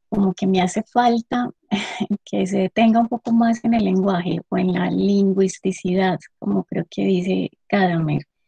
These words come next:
A veces lo menciona simplemente por ahí, pero como que lo deja pasar de lado, a veces no le da la importancia necesaria, y creo yo que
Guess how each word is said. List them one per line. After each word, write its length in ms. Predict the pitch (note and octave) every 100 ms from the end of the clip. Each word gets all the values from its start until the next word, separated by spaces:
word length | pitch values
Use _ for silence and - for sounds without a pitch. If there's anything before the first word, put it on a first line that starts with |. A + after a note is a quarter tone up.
| _ _ _ _ _ _ -
A 140 | F#3+
veces 260 | G3+ G#3 A#3+
lo 100 | C4
menciona 840 | A#3 F#3+ - A3 B3 C4 C4+ C4+
simplemente 680 | - A#3+ A#3 B3 B3 A#3+ A#3+
por 160 | - G#3
ahí, 360 | F#3+ A3+ C4+ -
pero 160 | A3+
como 240 | - G3+ G3
que 140 | -
lo 120 | F#3+
deja 200 | F#3+ G3 G#3+
pasar 380 | A#3 A3+ -
de 100 | F#3
lado, 320 | G3 G#3+ A#3 A#3+
a 40 |
veces 240 | G#3 G3+
no 120 | G#3+ A3
le 120 | A3
da 120 | A3
la 80 | A3
importancia 600 | G#3+ F#3+ - F3+ F3 G#3
necesaria, 560 | G#3+ F3 F#3 G#3+ A#3 A#3
y 60 |
creo 220 | - F3 F3+
yo 220 | A3 A3
que 240 | A3+ A#3